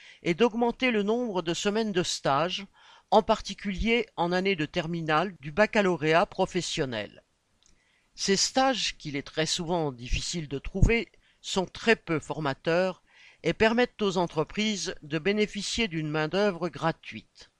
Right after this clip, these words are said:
Ils seraient désormais rémunérés de cinquante à cent euros par semaine, selon la classe,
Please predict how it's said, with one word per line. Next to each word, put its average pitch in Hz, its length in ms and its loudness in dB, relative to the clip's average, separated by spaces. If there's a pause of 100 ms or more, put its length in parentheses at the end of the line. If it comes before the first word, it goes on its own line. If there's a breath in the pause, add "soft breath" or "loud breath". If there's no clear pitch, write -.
(640 soft breath)
Ils 139 160 -8
seraient 190 320 4
désormais 185 560 4
rémunérés 175 600 0
de 170 120 -4
cinquante 202 500 -4
à 165 80 0
cent 214 300 -6
euros 170 200 -4
par - 200 0
semaine, 220 520 -4 (300 loud breath)
selon 147 380 -4
la 156 120 0
classe, 220 600 0